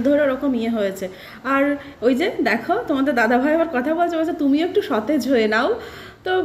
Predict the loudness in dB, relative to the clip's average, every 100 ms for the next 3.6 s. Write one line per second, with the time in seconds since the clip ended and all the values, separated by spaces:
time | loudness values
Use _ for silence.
0 | -2 -2 0 2 2 2 0 2 2 2
1 | 2 2 2 0 -2 -2 0 2 2 4
2 | 4 2 0 -2 -2 -2 0 2 2 2
3 | 0 0 0 0 -2